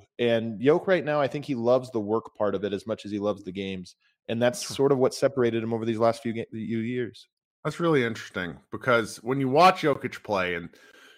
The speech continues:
Speaker 2: you know, I have no problem saying this. I would say it to any, any casual that has kind of negative things to say about Jokic. Like, if you have negative things to say about Jokic, you're not fucking watching Jokic. You're full of shit,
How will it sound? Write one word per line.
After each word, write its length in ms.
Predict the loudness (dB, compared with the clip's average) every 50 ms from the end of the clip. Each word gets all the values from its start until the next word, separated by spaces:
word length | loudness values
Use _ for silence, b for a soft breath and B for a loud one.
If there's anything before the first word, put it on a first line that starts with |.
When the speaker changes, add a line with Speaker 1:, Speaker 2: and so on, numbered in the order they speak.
| b _
Speaker 2:
you 120 | -4 -2 0
know, 280 | 0 0 -2 -2 -2 2
I 100 | 4 4
have 120 | 4 4
no 140 | 4 2 0
problem 460 | 0 2 0 0 0 0 -4 -6 -8
saying 320 | -8 -6 -6 -4 -4 -4 -4
this. 240 | -4 -4 -4 -2 0
I 100 | 0 0
would 140 | 0 -2
say 280 | -4 -4 -2 -2 -2 -2
it 180 | -2 -4 -6 -8
to 80 | -8 -8
any, 300 | -6 -6 -6 -6 -6 -6
any 220 | -6 -6 -6 -6
casual 640 | -6 -4 -2 0 0 2 0 0 -2 -4 -2 -2 -2 -2
that 140 | -4 -2
has 300 | 0 0 2 0 0 -2
kind 180 | -4 -4 -2 -2
of 60 | -2 -2
negative 420 | -2 -2 -2 -2 -2 -4 -4 -4
things 300 | -4 -6 -4 -4 -6 -8
to 80 | -10 -8
say 220 | -4 -2 0 0
about 220 | 2 2 0 0
Jokic. 520 | 0 0 -2 -2 -2 -2 -4 -6 -6 -4 -2
Like, 200 | -2 -2 -2 -4
if 140 | -6 -4 0
you 160 | 2 4 6
have 300 | 8 8 8 6 6 2
negative 360 | 2 2 2 2 0 0 -2
things 260 | -2 -4 -2 -4 -4
to 80 | -8 -6
say 180 | -4 -2 0
about 220 | 0 0 0 -2 -2
Jokic, 380 | -2 -2 -2 -2 -4 -6 -8
you're 100 | -4 -2
not 200 | -2 -4 -2 2
fucking 320 | 2 2 2 2 -2 -4 -2
watching 380 | -2 -2 -2 -2 -4 -8 -10
Jokic. 460 | -8 -6 -6 -6 -6 -8 -10 -12 -10 -12
You're 80 | -12
full 180 | -6 -4 -4 -4
of 80 | -4
shit, 420 | -4 -6 -4 -2 -2 -2 -2 -6